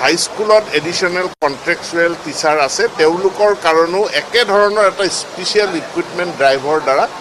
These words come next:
তেওঁলোকৰ চাকৰিসমূহ নিয়মীয়া কৰাৰ আমি ব্যৱস্থা, আহ, কথা বিবেচনা কৰিছোঁ। খুব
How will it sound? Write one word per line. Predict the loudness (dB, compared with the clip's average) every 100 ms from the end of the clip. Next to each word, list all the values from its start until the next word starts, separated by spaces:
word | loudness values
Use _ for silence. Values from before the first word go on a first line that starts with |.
| -16 -6
তেওঁলোকৰ | -2 -2 0 -2
চাকৰিসমূহ | -2 -6 -6 -4 -4 -4
নিয়মীয়া | -4 -4 -2 -2 -2
কৰাৰ | 0 2 2
আমি | -2 -6
ব্যৱস্থা, | -6 -6 -6 -4
আহ, | -4 -6 -8 -4 -4 -4 -8
কথা | -4 -4
বিবেচনা | -4 -6 -4 -2 -2
কৰিছোঁ। | -2 -2 -2 -4
খুব | -6